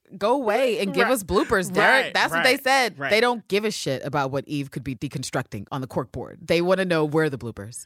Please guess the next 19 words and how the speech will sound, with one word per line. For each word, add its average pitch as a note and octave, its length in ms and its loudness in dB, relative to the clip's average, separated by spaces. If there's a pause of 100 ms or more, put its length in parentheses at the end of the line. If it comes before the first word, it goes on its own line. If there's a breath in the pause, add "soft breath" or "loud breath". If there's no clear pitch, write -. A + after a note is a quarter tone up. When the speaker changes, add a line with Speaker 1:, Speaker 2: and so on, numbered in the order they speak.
(140 loud breath)
Speaker 1:
And G#3+ 100 0
so B3 100 2
the A#3 80 0
kids D#4+ 280 -2
have A3 140 0
been F3+ 100 -2
asking B2+ 480 -8
for - 220 -2
years, C#3 540 -6 (100)
"Where F3 180 2
are - 20 0
the D#3+ 100 -2
bloopers?" F3 460 -2
And D3 140 -8
I D3 100 -2
think G3 440 -10
for - 160 -8
years C#3 480 -8
consecutively, F#3 1040 -12